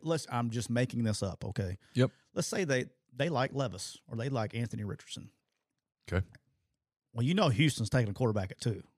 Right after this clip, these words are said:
Speaker 2: Yeah.
Speaker 1: And Houston, you're either getting C J Stroud or you're getting Bryce Young. That's one of the two that they're gonna get. Okay.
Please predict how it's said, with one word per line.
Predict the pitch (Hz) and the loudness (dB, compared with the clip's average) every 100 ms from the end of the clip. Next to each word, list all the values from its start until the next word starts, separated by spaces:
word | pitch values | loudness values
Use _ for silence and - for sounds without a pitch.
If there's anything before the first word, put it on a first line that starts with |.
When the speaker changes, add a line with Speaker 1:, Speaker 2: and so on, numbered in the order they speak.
| _ _ | _ _
Speaker 2:
Yeah. | 151 160 - _ _ _ 143 | -2 -2 -2 _ _ _ 2
Speaker 1:
And | 139 123 113 110 | 4 4 2 2
Houston, | 170 185 - 143 | 4 4 2 2
you're | 135 143 | 4 4
either | 143 131 | 2 0
getting | 120 127 120 107 98 _ | 0 2 2 0 -4 _
C | - 151 | -2 4
J | 135 123 | 6 4
Stroud | - 131 127 113 | 4 4 4 2
or | |
you're | 107 113 | 0 0
getting | 113 110 104 98 _ _ _ _ _ | 0 0 -2 -6 _ _ _ _ _
Bryce | 120 110 - | -2 -2 -4
Young. | - - _ _ _ _ _ _ - | -12 -16 _ _ _ _ _ _ -8
That's | 113 | -4
one | 135 | -2
of | 120 | 0
the | |
two | 120 107 | 0 0
that | 104 | 0
they're | 104 | -4
gonna | 95 | -4
get. | 98 113 _ _ _ _ _ _ _ - | -8 -12 _ _ _ _ _ _ _ -8
Okay. | 110 113 117 | -2 -2 -2